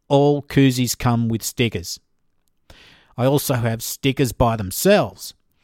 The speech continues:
So if you want to buy some, just message me or email cambo at truecrimeisland dot com.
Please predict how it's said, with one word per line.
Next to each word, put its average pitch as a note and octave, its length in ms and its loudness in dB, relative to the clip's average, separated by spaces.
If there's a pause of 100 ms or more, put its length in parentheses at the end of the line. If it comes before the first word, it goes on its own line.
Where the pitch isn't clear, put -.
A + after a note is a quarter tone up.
(220)
So C3 120 0
if B2 140 -4
you C3 80 0
want D#3+ 180 0
to C#3 60 2
buy C3 300 2
some, B2+ 400 0 (200)
just D#3 380 2
message B2+ 400 -2
me A#2+ 320 0
or B2+ 280 -2
email A#2 600 2
cambo A2+ 520 2
at - 160 -8
truecrimeisland G#2+ 1200 0
dot F#2+ 280 -2
com. F2 360 -6